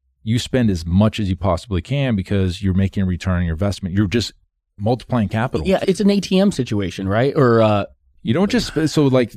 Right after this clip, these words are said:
Speaker 1: like, going out and spending money on a billboard or a direct mail campaign where you can't really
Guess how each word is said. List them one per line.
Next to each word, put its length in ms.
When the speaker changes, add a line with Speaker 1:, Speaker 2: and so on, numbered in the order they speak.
Speaker 1:
like, 320
going 320
out 120
and 100
spending 340
money 240
on 80
a 40
billboard 800
or 200
a 80
direct 300
mail 240
campaign 580
where 100
you 160
can't 260
really 500